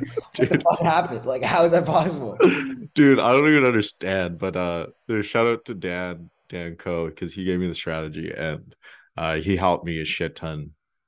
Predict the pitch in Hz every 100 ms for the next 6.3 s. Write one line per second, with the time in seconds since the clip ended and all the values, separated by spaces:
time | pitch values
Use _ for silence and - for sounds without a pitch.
0 | - 117 110 95 87 87 76 82 73 73
1 | 76 80 - 76 - 78 78 80 _ -
2 | - - 101 90 85 80 73 - _ _
3 | 123 123 113 87 87 92 87 82 85 _
4 | _ _ - 90 101 90 90 85 80 71
5 | 76 71 90 90 87 90 87 - 82 87
6 | 80 78 80